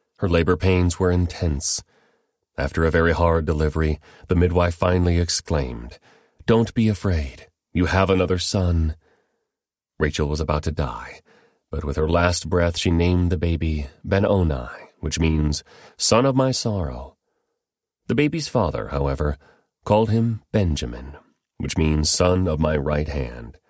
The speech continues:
So Rachel died and was buried on the way to Ephrath, that is, Bethlehem. Jacob set up a stone monument over Rachel's grave, and it can be seen there to this day.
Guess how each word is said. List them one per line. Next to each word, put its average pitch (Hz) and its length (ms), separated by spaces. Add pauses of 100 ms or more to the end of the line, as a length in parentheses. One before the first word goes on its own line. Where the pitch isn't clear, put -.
(880)
So 87 260
Rachel 85 340
died 71 480 (280)
and 87 120
was 85 120
buried 92 340
on 98 60
the 101 80
way 90 220
to - 180
Ephrath, 69 640 (360)
that 62 140
is, 58 280 (140)
Bethlehem. 71 640 (1040)
Jacob 147 360
set 139 160
up 135 120
a 147 40
stone 123 360
monument 80 420
over 78 240
Rachel's 85 380
grave, 82 500 (380)
and 76 100
it 73 80
can 82 160
be 85 80
seen 101 320
there 98 260
to 98 120
this 95 200
day. 73 460